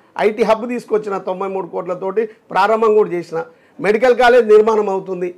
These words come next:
ఎన్జీ కాలేజ్ నిర్మాణం అవుతుంది, బత్తాయి మార్కెట్ కంప్లీట్ చేసిన, రోడ్లన్నీ విస్తరణ చేసిన, జంక్షన్లన్నీ కూడా చేసిన. ఆయన చెప్పిండు, మా డాక్టర్ బిఆర్ అంబేద్కర్,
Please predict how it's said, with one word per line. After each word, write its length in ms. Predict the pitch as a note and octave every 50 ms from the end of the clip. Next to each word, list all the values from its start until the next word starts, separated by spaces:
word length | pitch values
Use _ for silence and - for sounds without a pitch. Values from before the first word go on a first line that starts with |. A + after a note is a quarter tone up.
| _ _
ఎన్జీ 260 | D#3+ F#3+ A3 A3+ C4
కాలేజ్ 340 | G#3 B3 B3 B3 B3+ A#3+ A3
నిర్మాణం 420 | G#3 G#3 G#3 G#3 G#3+ G#3+ G#3 G3+
అవుతుంది, 480 | F#3 F#3 F#3 F3 G3 F3+ E3+ F3+ F3 F3 - _ _ _ _ _ _ -
బత్తాయి 320 | E3+ G3 F#3+ A#3+ B3 B3
మార్కెట్ 400 | B3 B3 A#3+ A3+ A#3 A#3+ G#3+ -
కంప్లీట్ 320 | G#3+ G3 G3 G3 A3+ A3
చేసిన, 440 | G#3 G3+ G3 E3 - - F#3+ F#3+ F#3+ - _ _ _ _ _ _
రోడ్లన్నీ 440 | D3+ G3 A3+ A#3+ A3 B3+ B3+ B3+ B3+
విస్తరణ 440 | G#3+ G#3+ G3+ - B3 B3 A3+ A#3 A3
చేసిన, 380 | G#3+ G3 F#3+ F#3+ - F#3+ F#3 F3+
జంక్షన్లన్నీ 640 | E3+ E3+ G#3 A#3+ A3 - B3+ C4 B3+ B3+ B3+ B3
కూడా 180 | A#3+ A#3 G#3+ G3
చేసిన. 340 | F#3+ F#3+ F#3+ F#3+ F#3+ F#3 F3+ - _ _ - _ _ _ _ _ -
ఆయన 200 | F3 A3 C4 C#4
చెప్పిండు, 540 | C#4 C4 C4 C4+ C4+ D4+ C#4 C4+ C4 A#3+ F#3+
మా 340 | F3 F#3+ G3 F#3+ F#3+ D#3+ - - _ _ _ _ _ _ _ -
డాక్టర్ 420 | - F#3+ A3 G#3+ - B3 A#3+ G#3+
బిఆర్ 320 | F#3+ G#3+ A#3 A#3 B3 A#3+
అంబేద్కర్, 520 | B3 A#3+ A#3 A#3 A#3+ A#3 A#3+ - B3 B3+